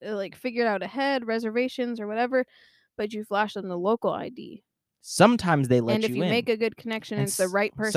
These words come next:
Speaker 2: sometimes they
Speaker 1: let you in.
Speaker 2: don't, though. Sometimes they really don't. They're like,
Speaker 1: Yeah.
Speaker 2: "Oh, we're not letting locals in."
Speaker 1: Yeah. That's
Speaker 2: Sometimes they
Speaker 1: happened.
Speaker 2: prefer tourists, so sometimes you sh-, it's better to act like a tourist.
Speaker 1: Yeah.
Speaker 2: Anyways, so I'm wearing this shirt,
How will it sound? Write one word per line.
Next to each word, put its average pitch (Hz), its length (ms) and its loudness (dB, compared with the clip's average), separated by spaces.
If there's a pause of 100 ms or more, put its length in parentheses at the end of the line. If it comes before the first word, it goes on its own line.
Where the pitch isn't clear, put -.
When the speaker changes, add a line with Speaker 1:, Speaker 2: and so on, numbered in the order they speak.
(120)
Speaker 2:
sometimes 214 200 -2
they 190 60 2
Speaker 1:
let 196 120 0
you 214 80 2
in. 269 60 2
Speaker 2:
don't, 240 200 -6
though. 101 240 -6
Sometimes 208 360 -2
they 208 100 2
really 196 220 -2
don't. 180 240 0
They're 135 100 2
like, 135 140 4
Speaker 1:
Yeah. 151 80 6
Speaker 2:
"Oh, 156 80 4
we're 143 100 2
not 143 140 0
letting 143 220 2
locals 156 280 0
in." 107 140 -8 (340)
Speaker 1:
Yeah. - 80 -14 (800)
That's - 140 -14
Speaker 2:
Sometimes 208 360 2
they 196 80 2
Speaker 1:
happened. 185 60 -4
Speaker 2:
prefer 151 380 -4
tourists, - 680 -6 (120)
so - 140 -18
sometimes 139 340 -8
you 135 140 -6
sh-, 131 220 -14
it's 127 180 -8
better 127 240 -2
to - 140 -10 (120)
act 160 260 -6
like 117 140 -12
a - 60 -20
tourist. - 440 -20
Speaker 1:
Yeah. 180 300 -6 (1400)
Speaker 2:
Anyways, 110 580 0 (140)
so 165 400 4
I'm 143 120 -4
wearing 214 240 -2
this 165 140 0
shirt, 117 360 -4